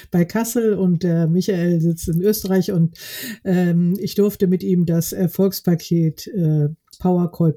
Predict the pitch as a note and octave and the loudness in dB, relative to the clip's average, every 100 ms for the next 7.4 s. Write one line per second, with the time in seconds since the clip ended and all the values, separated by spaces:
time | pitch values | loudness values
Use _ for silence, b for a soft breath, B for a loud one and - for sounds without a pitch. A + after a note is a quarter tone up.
0 | - - G3 G#3+ A#3 A#3+ A#3 A#3 A#3 B | -2 0 2 0 0 -2 -2 -4 -8 B
1 | B B B B _ G3+ G3 G#3+ A3 G#3 | B B B B _ 0 0 0 0 2
2 | E3+ - F3 E3 - E3 E3 E3 D#3+ F3 | 0 0 0 0 0 0 2 2 2 2
3 | A3 A#3+ A#3+ - G#3+ G3+ F#3 F3+ G3 F3+ | 0 -2 -4 -2 0 0 0 -2 0 0
4 | F#3 F3 E3 E3+ - F#3 G#3 - F#3+ A#3 | 2 0 2 0 0 0 0 0 0 0
5 | A3 E3+ - G#3+ B3+ F#3+ D#4+ G#3+ F3+ F3 | 0 -2 -2 -2 0 0 0 -2 0 0
6 | - G#3 F#3 E3 E3+ F#3 G#3 F#3+ - F3+ | -2 -2 0 -2 0 0 0 -2 -2 0
7 | G3 G3+ E3 E3 | 0 2 0 -2